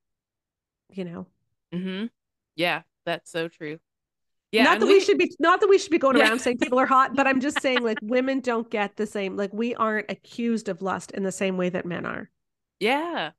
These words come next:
Speaker 2: absolutely. Yeah, I love how you pulled out those teachings of that Jesus, whenever he's talking about lust, he is focusing on, on men
Speaker 1: Mm-hmm.
Speaker 2: and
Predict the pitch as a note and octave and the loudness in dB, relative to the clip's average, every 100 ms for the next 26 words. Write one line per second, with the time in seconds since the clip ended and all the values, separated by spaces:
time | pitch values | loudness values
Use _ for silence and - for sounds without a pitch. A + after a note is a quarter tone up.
0 | _ G#3+ G#3+ F#3+ G3+ D#3+ D#3 E3+ _ _ | _ -8 -6 -8 -8 -8 -10 -14 _ _
1 | _ _ _ F#3 F3+ E3+ E3+ C4+ E4 A3 | _ _ _ 0 0 2 2 0 0 0
2 | A#3+ G3 F3+ E3+ F#3+ F3 D#3+ D#3 F3 E3 | 0 -2 -4 -8 -6 -2 -2 -2 -4 -4
3 | - F#3 F#3 E3+ E3 D#3+ D#3 D3+ _ _ | -8 -8 -8 -8 -4 -2 -2 -4 _ _
4 | _ - F3 E3 F#3+ F3 E3+ E3+ - D#3 | _ -2 0 0 -6 -2 -2 -2 -8 -6
5 | E3+ E3+ D#3+ F3 E3 E3 F3 E3 D3 D3 | -2 -2 -2 -6 -6 -6 -4 -4 -4 -2
6 | C#3+ - - F3 F3 F3 - E3 D#3 E3 | -4 -6 -8 -2 0 -2 -2 -6 -4 -8
7 | D#3+ D3+ D3 C3+ C#3+ D3+ _ - D3 D3+ | -6 -6 -8 -10 -12 -18 _ -8 -6 -4
8 | D3 C#3+ G3 F#3 F3+ E3+ _ - D3+ | -6 -6 -8 -8 -10 -14 _ -8 -8